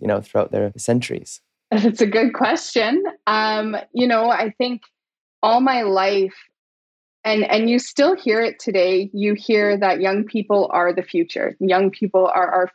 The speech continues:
Speaker 2: future leaders. And all my life, myself, other young people I've worked with, people who have mentored me and supported me have really said, you know, "That's, that's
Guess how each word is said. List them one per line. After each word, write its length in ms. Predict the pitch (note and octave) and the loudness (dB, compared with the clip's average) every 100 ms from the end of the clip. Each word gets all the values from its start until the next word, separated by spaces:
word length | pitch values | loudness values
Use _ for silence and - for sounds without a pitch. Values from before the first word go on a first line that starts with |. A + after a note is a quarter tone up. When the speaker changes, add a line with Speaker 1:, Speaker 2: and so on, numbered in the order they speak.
| - | -4
Speaker 2:
future 400 | C4 C#4 G3+ F#3 | -4 -2 -2 -2
leaders. 400 | E3+ E3+ F#3+ - - - - - | -2 -2 -4 -6 -16 -20 -20 -4
And 340 | G#3+ G#3+ G3+ - _ _ | 0 2 0 -4 _ _
all 180 | G#3 C4 | 0 2
my 180 | D4 C#4 | 2 2
life, 340 | A3+ F#3+ C4 D4+ _ _ | 0 0 -2 -6 _ _
myself, 680 | G#3+ G#3 G3 - A3 A#3 A#3 - - | -2 0 0 0 0 0 -2 -10 -2
other 280 | G#3+ A3+ A#3+ | 0 2 0
young 260 | G#3 G#3+ | 0 -2
people 280 | G#3+ G#3 G#3+ | -4 -4 0
I've 260 | G3+ G3 G3 | 2 2 0
worked 300 | F#3 F#3+ - | -2 -2 0
with, 220 | G3 F#3+ - _ _ _ _ | 0 0 -4 _ _ _ _
people 280 | - B3+ C4+ | -2 2 2
who 120 | A#3+ | 2
have 120 | A3+ | 0
mentored 540 | A3 G3 G3 G#3 G#3+ G3+ | 0 0 0 0 -2 0
me 160 | G#3 | 2
and 140 | G3+ G3 | 2 0
supported 480 | G3+ - G3 F#3+ G3 | -4 0 2 2 2
me 320 | G3+ G#3 G#3 _ _ _ | 0 -2 -6 _ _ _
have 420 | - A#3 A3+ G#3 - _ _ _ | -4 0 2 0 -6 _ _ _
really 800 | F#3+ A#3+ C#4+ D4 C#4 B3 A3+ - - | 0 2 4 2 0 -2 -4 -6 -4
said, 400 | A3+ G#3 G3 - | 0 2 0 -4
you 120 | G#3 | -4
know, 360 | G#3 G3+ G3 - _ _ _ - | 0 2 0 -4 _ _ _ -2
"That's, 360 | A3 B3+ - - | 0 -2 -10 -2
that's 180 | B3 | -2